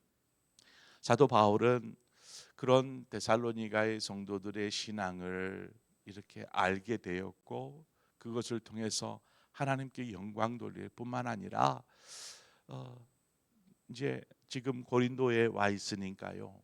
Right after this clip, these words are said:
그곳에서 또 복음을 전하고 믿는 사람들을 모아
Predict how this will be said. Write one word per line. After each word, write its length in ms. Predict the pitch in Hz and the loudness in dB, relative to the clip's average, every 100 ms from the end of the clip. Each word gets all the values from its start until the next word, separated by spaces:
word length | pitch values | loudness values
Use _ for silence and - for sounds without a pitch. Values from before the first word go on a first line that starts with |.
| _ | _
그곳에서 540 | 110 107 110 104 104 95 | -10 -6 -4 -2 -4 -6
또 100 | 104 | -6
복음을 540 | - 104 107 101 101 | 2 2 2 -6 -10
전하고 800 | 98 104 104 95 85 101 95 98 _ _ _ - | -12 -12 -10 -10 -10 -12 -12 -14 _ _ _ -8
믿는 300 | 101 101 104 | -4 -2 -4
사람들을 640 | 107 104 101 92 95 98 | -6 -6 -8 -8 -6 -6
모아 480 | 87 92 98 98 | -6 -6 -4 -6